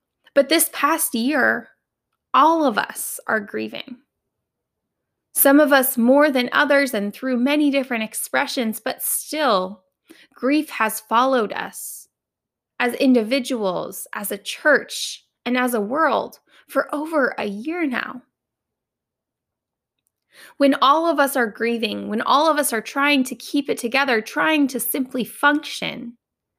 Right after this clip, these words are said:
it can be frustrating when you didn't care for others the way that you wanted to, when you can't care for others, because you simply don't have that excess energy you wish you did.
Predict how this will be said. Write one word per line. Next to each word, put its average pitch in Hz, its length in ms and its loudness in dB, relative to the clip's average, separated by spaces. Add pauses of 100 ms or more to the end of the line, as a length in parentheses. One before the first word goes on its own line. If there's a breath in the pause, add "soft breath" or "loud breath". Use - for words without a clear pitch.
(360 loud breath)
it - 120 -2
can 302 100 4
be 269 120 4
frustrating 247 800 -2
when 240 120 2
you 254 140 4
didn't 269 340 0
care 277 520 0 (280 loud breath)
for - 280 0
others 240 520 2
the 233 140 -6
way 254 180 2
that 262 140 -4
you 233 120 -4
wanted 254 480 -2
to, 220 140 -6
when 233 200 2
you 254 120 4
can't 320 460 -6
care 226 240 -4
for - 240 -8
others, - 720 -4 (480)
because 294 260 0
you 285 100 4
simply 302 420 0
don't 254 380 2
have 220 540 -2
that - 180 -4
excess 220 600 -4
energy 208 600 -4
you 214 120 -6
wish 240 300 -6
you 262 100 -6
did. 247 440 -8